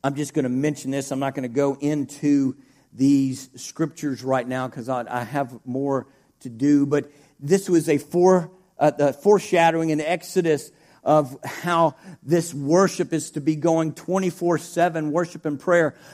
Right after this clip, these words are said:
Well, guess what? It happens in the throne room, and in Revelation chapter five, I'm, I'm gonna, not gonna read the scriptures, but these elders come off their thrones, they cast their crowns in worship, and they have a harp with them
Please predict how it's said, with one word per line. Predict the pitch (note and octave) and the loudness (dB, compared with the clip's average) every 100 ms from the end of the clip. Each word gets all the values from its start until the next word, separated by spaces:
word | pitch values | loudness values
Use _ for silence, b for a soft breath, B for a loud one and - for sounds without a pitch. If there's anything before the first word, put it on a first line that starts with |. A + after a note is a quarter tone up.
| B | B
Well, | D#3+ | 2
guess | D#3+ F3+ F3 | 4 2 2
what? | E3+ F#3 E3 | 0 0 2
It | E3+ E3+ | 0 0
happens | - F3+ F#3 - F#3+ D#3+ | 0 -4 -4 -2 -2 -4
in | - F3+ E3 | -6 -4 -4
the | D3 | -6
throne | - D#3+ F3+ F#3 | -4 -2 -2 -2
room, | E3+ E3 D#3+ | -2 -2 -2
and | D#3 C3+ B B B | -4 -6 B B B
in | D#3 E3+ | -2 2
Revelation | F3 F#3 D#3+ E3+ E3+ E3+ D#3+ | 4 2 2 0 0 -4 -4
chapter | F#3 E3+ E3+ D3+ | 0 0 -2 -6
five, | - E3 D#3+ | -2 0 2
I'm, | D#3 D3 | 0 0
I'm | C#3+ D3+ | -4 0
gonna, | E3 D3+ C#3+ | -2 -2 -4
not | D3+ D3+ | -6 -4
gonna | D#3 | -4
read | D3+ E3 E3 | 0 2 2
the | D#3 | 0
scriptures, | D3 - F3+ D#3+ D#3+ | -8 -4 -6 -4 -4
but | C3+ D#3+ b b b b | -2 -2 b b b b
these | F3 F#3 E3+ b b b | 2 2 0 b b b
elders | E3+ F#3+ F#3 E3 | 2 4 2 -2
come | - F3+ E3+ | -2 2 4
off | F#3 F3 | 2 2
their | F3 E3 | 0 0
thrones, | D3 - D#3+ - F#3 F#3 F#3 F#3 F3 C3+ b b b - | -2 -10 -16 -2 2 2 0 -2 -4 -8 b b b 2
they | F3 | 2
cast | D#3 - - G#3 F#3+ F#3+ | 2 -4 -2 0 0 0
their | F#3+ F3+ | 0 0
crowns | - E3+ F#3 F#3 F3 | -4 -4 -2 -4 -4
in | E3+ | -2
worship, | D#3+ F3+ F3 - E3 | 2 2 0 -4 -6
and | D#3 | -2
they | D#3+ | -2
have | - F3 | 0 2
a | D3+ | 0
harp | - G3+ G#3 - | 2 0 0 0
with | G3+ G3+ | -2 -2
them | G3 | -8